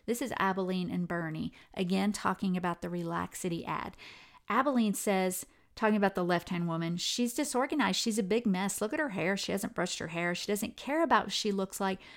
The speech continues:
because she doesn't, doesn't have time to care what she looks like." Bernie says, "Well, she's got worries on her mind and she can't focus. She's dropping things. She's not able. And just the visual, she's not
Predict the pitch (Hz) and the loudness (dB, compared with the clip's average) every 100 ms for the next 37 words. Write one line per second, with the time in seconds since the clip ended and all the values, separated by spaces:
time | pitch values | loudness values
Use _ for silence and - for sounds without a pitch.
0 | - - 277 277 294 277 269 - 254 262 | -6 -2 0 0 0 0 -2 0 -2 2
1 | 262 254 - - 247 240 226 202 180 - | 2 0 -4 -6 2 2 4 2 -2 -4
2 | 160 165 165 - 170 151 - - - - | -6 -4 -4 -4 -4 -6 -8 -8 -8 -10
3 | - - - - 220 214 196 - 156 151 | -20 -20 -10 2 4 4 0 -2 -4 -4
4 | - - - - 214 247 233 - 226 240 | -10 -20 -14 2 4 4 2 0 0 2
5 | 220 208 233 247 220 208 196 196 196 190 | 0 2 4 4 4 2 2 2 2 0
6 | 180 175 - 202 220 208 - 208 240 - | 0 -2 -2 -2 -2 -2 -2 -2 -2 -4
7 | - - - - - - 214 202 208 214 | -8 -10 -20 -20 -6 0 0 2 2 4
8 | 220 190 170 170 - 202 196 196 214 208 | 2 0 -2 -2 -2 0 2 2 0 2
9 | 214 180 147 127 190 208 208 196 175 208 | 0 0 -4 -2 2 2 2 -2 2 2
10 | 202 170 147 - 202 190 196 196 | 4 0 -2 -4 -4 0 0 0